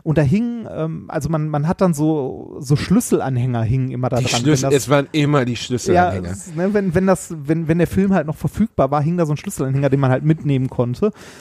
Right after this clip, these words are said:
Speaker 2: Boah, ich
Speaker 1: Ähm,
Speaker 2: weiß noch, wie ich zum Kind, wirklich als Kind durch diese Videothek gerannt bin, um den letzten Schlüsselanhänger für so Sachen wie GoldenEye fürs N vierundsechzig oder so abzugreifen.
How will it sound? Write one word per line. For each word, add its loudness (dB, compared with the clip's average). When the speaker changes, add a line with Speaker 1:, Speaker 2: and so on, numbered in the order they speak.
Speaker 2:
Boah, -4
ich -8
Speaker 1:
Ähm, -2
Speaker 2:
weiß 2
noch, 0
wie -4
ich -8
zum -8
Kind, 0
wirklich 0
als -4
Kind -2
durch -2
diese -8
Videothek -6
gerannt 0
bin, -4
um -4
den 4
letzten 2
Schlüsselanhänger -4
für -6
so -4
Sachen -2
wie -8
GoldenEye 0
fürs -12
N -6
vierundsechzig -4
oder -4
so -8
abzugreifen. -12